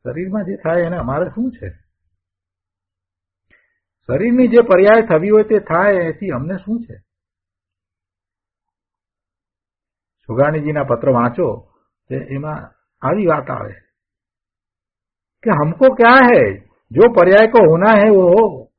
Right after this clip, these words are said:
હમે ક્યા હૈ? અરે શુદ્ધ નિર્મળ પર્યાય કો ભી હોના હૈ વો હો, હમે ક્યા હૈ?" એમ પણ નથી કે અમે મોક્ષ માર્ગમાં મોક્ષની પર્યાયને પ્રાપ્ત કરીએ, એમ પણ નહીં.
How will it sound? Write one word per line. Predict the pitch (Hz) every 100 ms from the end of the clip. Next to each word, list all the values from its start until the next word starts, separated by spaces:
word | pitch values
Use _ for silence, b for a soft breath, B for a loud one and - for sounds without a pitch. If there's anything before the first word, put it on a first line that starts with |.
| -
હમે | 143 226
ક્યા | 240
હૈ? | 208 120 101 - _ _ _ _ _ _ _ _ _ _ _ _
અરે | 214 247 226
શુદ્ધ | 214
નિર્મળ | 240 208 220 240
પર્યાય | 226 185 214 240
કો | 247 233
ભી | 233
હોના | 190 165 208 208
હૈ | 220
વો | 190
હો, | 160 208 151 - _ _ _ _ _ _ -
હમે | 139 214
ક્યા | - -
હૈ?" | - _ _ _ _ _ _ _ _ _ _ 139
એમ | 214 247
પણ | 247 240
નથી | 220 240
કે | 247
અમે | 226 233 220 240 254 B B B _ _
મોક્ષ | 127 165 - 185
માર્ગમાં | 185 190 196 202 190 226
મોક્ષની | 180 185 - 214
પર્યાયને | 180 180 196 208
પ્રાપ્ત | 190 - 202 -
કરીએ, | 208 220 202 185
એમ | 247 254
પણ | 247
નહીં. | 214 120